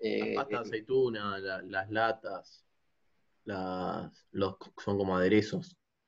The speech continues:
Speaker 1: Puede ser, puedo comprar, no sé,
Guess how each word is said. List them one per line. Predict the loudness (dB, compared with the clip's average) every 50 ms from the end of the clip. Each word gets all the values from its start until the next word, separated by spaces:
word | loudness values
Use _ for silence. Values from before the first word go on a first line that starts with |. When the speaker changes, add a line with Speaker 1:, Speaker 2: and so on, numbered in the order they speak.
| _ _ _ _ _ _ _ _ _ _ _ _ _ _ _ _ 4
Speaker 1:
Puede | 6 6 6 6 4
ser, | 2 6 10 12 12 12 12 12 10 8 6
puedo | 6 8 8 8 8
comprar, | 8 6 4 4 4 8 10 12 12 12 12 10 8
no | 6 0 0
sé, | 0 0 2 6 8 8 8 8 6 4